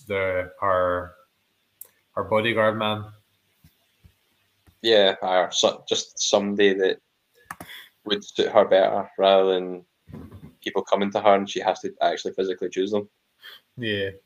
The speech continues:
Speaker 1: So she basically, uh, well, Daemon's dragon kind of circles around the boat and they end up back in the, the throne room.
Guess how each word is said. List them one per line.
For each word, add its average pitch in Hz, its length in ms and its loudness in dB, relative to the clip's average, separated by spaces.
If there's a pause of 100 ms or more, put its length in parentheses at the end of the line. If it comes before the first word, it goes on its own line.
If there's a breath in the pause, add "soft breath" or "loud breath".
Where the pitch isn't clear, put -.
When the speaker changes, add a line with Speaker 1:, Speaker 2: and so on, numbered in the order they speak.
(840 loud breath)
Speaker 1:
So 120 840 0
she - 140 -6
basically, 139 680 8
uh, - 40 -4 (140)
well, 104 320 -10 (500)
Daemon's 135 1000 0
dragon 117 680 -2 (680)
kind 104 120 -12
of 98 80 -10
circles 110 460 -6
around 107 220 0
the 104 60 -6
boat 104 500 -2
and 110 140 -10
they 104 120 -2
end 107 240 -4
up 92 180 -8
back 104 360 -8
in 104 180 -6
the, 98 360 -2 (720)
the 101 60 -18
throne 110 340 -6
room. 117 460 -2